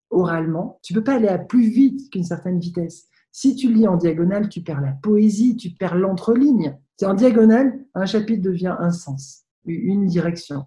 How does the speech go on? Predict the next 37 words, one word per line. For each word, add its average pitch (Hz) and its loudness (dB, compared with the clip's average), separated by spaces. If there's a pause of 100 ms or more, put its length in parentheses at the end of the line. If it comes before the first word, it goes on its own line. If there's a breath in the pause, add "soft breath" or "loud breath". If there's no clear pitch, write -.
une 170 -2
intensité. 160 -10
Tu - -10
vas 202 -2
noter 262 2
les 226 0
grandes 180 -4
idées. 175 -6
Si 285 4
le, 202 4
le 190 0
but, 214 2
c'est 208 -6
de - -8
faire 160 -4
le 165 -2
malin 208 0
en 175 -2
soirée 208 -2
et 147 -2
balancer 196 -4
comme 151 -6
la 139 -4
confiture 214 -6
sur 170 -8
une 170 -2
tartine 185 -4
tout 220 -4
ce 214 -6
que 196 -8
t'as 175 -6
pu 180 -10
retenir 190 -8
en 156 -10
diagonale 175 -2
de 160 -8
ça, 269 -4